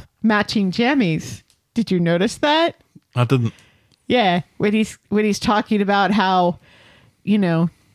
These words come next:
Speaker 1: you eventually become so boring in a relationship, you have matching jammies.
Speaker 2: Oh, like
Speaker 1: And I was like,
Speaker 2: Tracy and
Speaker 1: "Oh,
Speaker 2: Steve had,
Speaker 1: oh,
Speaker 2: yeah.
Speaker 1: Tracy, are you gonna go burn your matching jammies now?"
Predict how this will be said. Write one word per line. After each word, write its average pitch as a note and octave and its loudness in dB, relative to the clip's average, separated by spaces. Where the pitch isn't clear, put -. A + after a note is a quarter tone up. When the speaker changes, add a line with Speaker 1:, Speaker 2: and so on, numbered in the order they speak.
Speaker 1:
you G3 0
eventually G#3 -2
become F#3+ -2
so G3 -4
boring F#3+ 0
in F#3 0
a F#3 2
relationship, F3+ -2
you G#3 0
have F3 0
matching F#3 -4
jammies. F#3 -8
Speaker 2:
Oh, A#2 0
like G#2 -4
Speaker 1:
And F3+ 0
I F3 0
was F3+ -2
like, F3+ -2
Speaker 2:
Tracy A#3 2
and G#3+ 0
Speaker 1:
"Oh, - -6
Speaker 2:
Steve A2 -8
had, F#3 -10
Speaker 1:
oh, - -8
Speaker 2:
yeah. B3+ 2
Speaker 1:
Tracy, A#3 0
are F#3+ 0
you F#3+ 0
gonna G#3 -2
go G#3 0
burn A3 0
your A#3 2
matching A#3 0
jammies A3+ 0
now?" E4+ 2